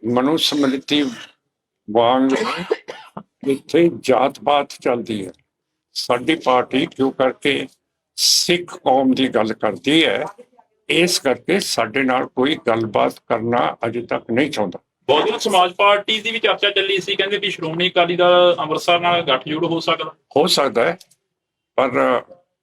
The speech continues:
Speaker 1: ਜਿੰਨਾ ਚਿਰ ਬੀਬੀ ਮਾਇਆਵਤੀ ਸਿਗਨਲ ਨਹੀਂ ਦਿੰਦੀ, ਹੇਠਲੇ ਪੱਧਰ ਦੇ ਉੱਤੇ ਉਹ ਗੱਠਜੋੜ ਸੰਪੂਰਨ ਨਹੀਂ ਰਹਿ ਸਕਦਾ ਹੈਗਾ।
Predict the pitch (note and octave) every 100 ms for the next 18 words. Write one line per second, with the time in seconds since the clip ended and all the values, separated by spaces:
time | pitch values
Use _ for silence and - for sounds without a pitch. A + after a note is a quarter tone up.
0 | _ _ - B2+ C3 C#3+ D3 D#3 C#3+ A#2
1 | C3+ A#2 C#3+ A2+ A#2 C3 C#3+ D3 D#3+ D#3+
2 | - C3+ C3 D3 C#3 B2+ A#2 A2 B2+ F3
3 | G#3 _ _ _ _ _ _ _ _ -
4 | A#2 B2+ B2+ - D#3 D3 C#3 C3 C#3+ C#3
5 | C3 A#2+ - A#2+ C3 E3+ - _ _ _
6 | _ _ - C3+ C#3+ B2 A#2+ - - C3+
7 | C#3+ D3 B2+ - - - C3+ A#2 C#3 C3
8 | C3+ A#2+ C#3 C#3+ A#2+ A#2 - G2 G2 G2
9 | - -